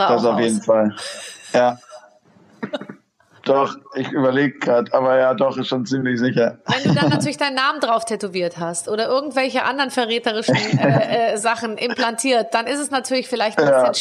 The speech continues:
Speaker 2: schwierig, aber auch dann,
Speaker 1: <laughs>
Speaker 2: nur der Kenner weiß es ja dann.
Speaker 1: Ja, voll.
Speaker 2: Ja,
Speaker 1: Voll.
Speaker 2: okay.
Speaker 1: Aber ja, du hast recht, das Gesicht darf halt nicht mit drauf sein.
Speaker 2: Nein.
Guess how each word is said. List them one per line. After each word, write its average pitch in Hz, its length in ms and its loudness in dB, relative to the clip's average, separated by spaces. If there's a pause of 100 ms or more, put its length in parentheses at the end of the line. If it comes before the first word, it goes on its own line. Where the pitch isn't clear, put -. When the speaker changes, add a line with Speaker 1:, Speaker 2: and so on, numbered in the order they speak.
Speaker 2:
schwierig, - 340 0
aber 214 200 2
auch 175 100 4
dann, 262 420 0
Speaker 1:
<laughs> - 0 -
Speaker 2:
nur 277 140 -2
der 262 140 2
Kenner 226 500 -2
weiß 156 240 -4
es 160 140 -10
ja 143 100 -6
dann. 160 300 -12 (1200)
Speaker 1:
Ja, 135 320 4 (300)
voll. 123 340 2 (200)
Speaker 2:
Ja, 180 320 -4
Speaker 1:
Voll. 117 240 4
Speaker 2:
okay. 185 140 -2 (120)
Speaker 1:
Aber 139 220 4
ja, 147 100 4
du 151 120 2
hast 147 180 -2
recht, 151 280 0
das 131 300 -4
Gesicht 135 380 -4
darf 131 160 4
halt 123 180 4
nicht 117 160 -2
mit - 180 0
drauf 117 220 2
sein. - 340 -4
Speaker 2:
Nein. 160 220 -8